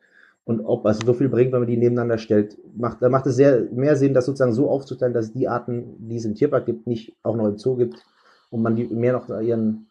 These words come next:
ja, noch in, ich dachte, man hätte, man hätte sie noch viel mehr nach ihren Stärken besetzen müssen. Also für die Tiere, die wirklich Platz brauchen,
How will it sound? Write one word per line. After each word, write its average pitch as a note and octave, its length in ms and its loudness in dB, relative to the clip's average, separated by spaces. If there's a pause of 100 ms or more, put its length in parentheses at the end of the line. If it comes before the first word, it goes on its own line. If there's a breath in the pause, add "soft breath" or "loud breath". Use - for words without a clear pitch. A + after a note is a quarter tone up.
ja, A2+ 220 -2
noch G#2 100 -6
in, - 300 -6
ich - 160 -6
dachte, C#3+ 180 -2
man A#2+ 160 2
hätte, C3+ 200 0
man C3+ 120 0
hätte D3 180 0
sie C3+ 60 0
noch C3 140 -2
viel D3+ 160 2
mehr C3+ 100 0
nach B2 140 -4
ihren B2 100 0
Stärken B2+ 380 0
besetzen G2+ 360 0
müssen. F#2+ 220 -4
Also G2+ 380 -2 (360)
für C3+ 140 0
die B2+ 400 -10
Tiere, C#3 320 2
die B2+ 140 -4
wirklich C#3 240 -6
Platz C#3 240 -2
brauchen, A#2+ 400 0